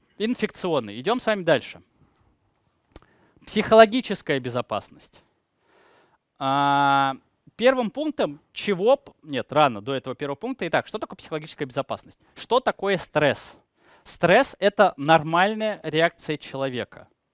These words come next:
Если вы поругались с девушкой, она начала бить посуду, это нормально. Если вы ши-, по-, шли по улице и кто-то психует, это нормально. Если на вас кто-то срывается из-за того, что вы не виноваты, а вы просто проходили мимо,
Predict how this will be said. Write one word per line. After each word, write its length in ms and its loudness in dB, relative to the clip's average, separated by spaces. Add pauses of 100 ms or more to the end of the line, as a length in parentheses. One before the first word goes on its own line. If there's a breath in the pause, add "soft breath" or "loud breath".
(420 soft breath)
Если 380 2
вы 160 -2
поругались 540 0
с 20 -16
девушкой, 460 0
она 120 -2
начала 360 -8
бить 180 -16
посуду, 640 -6
это 220 -4
нормально. 760 0
Если 240 0
вы 100 -4
ши-, 140 -8
по-, 260 -4 (100)
шли 200 -6
по 120 0
улице 380 -2
и 20 -12
кто-то 280 -6
психует, 640 -4
это 220 -4
нормально. 640 2 (300 soft breath)
Если 300 2
на 160 6
вас 160 4
кто-то 240 -8
срывается 800 2
из-за 240 -6
того, 260 0
что 300 -8 (400)
вы 260 -4
не 140 0
виноваты, 540 4
а 40 0
вы 80 -6
просто 280 -8
проходили 420 -6
мимо, 440 -2